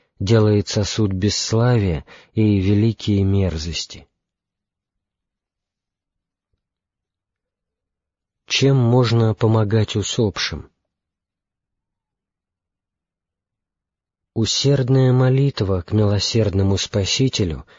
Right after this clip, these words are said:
об упокоении и помиловании душ почивших братьей наших спасительнее всего для них. Чем пламеннее молитва, чем большее число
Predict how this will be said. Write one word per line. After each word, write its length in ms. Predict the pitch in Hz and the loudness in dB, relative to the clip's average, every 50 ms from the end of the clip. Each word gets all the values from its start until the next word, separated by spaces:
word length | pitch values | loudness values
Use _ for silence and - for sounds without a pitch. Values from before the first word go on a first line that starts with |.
| _ _ _ _ _ | _ _ _ _ _
об 180 | - 107 98 110 | -4 -2 0 0
упокоении 880 | 104 - 110 104 - 113 110 107 113 127 131 123 123 120 117 110 107 | 0 0 0 -2 0 0 0 2 2 2 2 4 4 4 4 2 2
и 40 | 101 | 0
помиловании 920 | - 113 110 110 113 120 120 117 113 107 104 110 107 107 104 101 101 95 - - - - _ - | 0 0 2 2 2 2 2 2 2 2 2 2 2 2 2 0 0 -2 -6 -12 -20 -18 _ -4
душ 320 | 92 110 113 104 - - | 0 0 2 2 0 0
почивших 640 | - 113 - - - 117 98 - - 117 110 104 | -2 -2 -2 0 -2 -2 -2 -2 0 0 0 0
братьей 460 | 95 98 113 123 131 123 - - 107 98 | 0 0 0 2 2 0 0 -2 -2 0
наших 520 | 90 87 85 80 - - - 71 - - _ _ _ _ _ _ _ _ | 0 -2 -2 -4 -6 -8 -10 -12 -16 -20 _ _ _ _ _ _ _ _
спасительнее 840 | - - - - 113 110 - - 120 - - 117 107 117 117 117 113 | -16 -10 -4 -4 -2 -2 -2 -2 -2 -2 0 0 0 2 2 0 0
всего 420 | - - - 127 113 113 113 101 | -2 -2 -2 -2 0 2 0 0
для 200 | 85 87 85 85 | 0 -2 -2 -4
них. 360 | 80 76 69 62 - - _ _ _ _ _ _ _ _ _ _ _ _ _ _ _ _ _ _ _ _ _ _ | -4 -4 -6 -10 -14 -20 _ _ _ _ _ _ _ _ _ _ _ _ _ _ _ _ _ _ _ _ _ _
Чем 300 | - - - 117 107 107 | -4 -2 0 2 0 0
пламеннее 760 | - - 110 113 110 107 101 98 98 98 98 98 98 98 98 | 0 0 0 2 2 2 2 2 2 2 2 2 2 2 2
молитва, 640 | 101 107 113 120 127 139 147 143 - 101 87 78 - - - - - - _ | 2 2 2 2 2 2 0 0 -2 -4 -6 -6 -8 -10 -16 -20 -20 -20 _
чем 300 | - - 117 110 104 104 | -4 0 2 2 2 2
большее 540 | 95 110 110 107 101 - - - 110 104 101 | 2 2 2 2 2 0 -2 0 0 0 -2
число 560 | - - 113 104 - - - 113 113 110 101 | -2 -2 -4 -4 -4 -4 -2 0 0 0 -2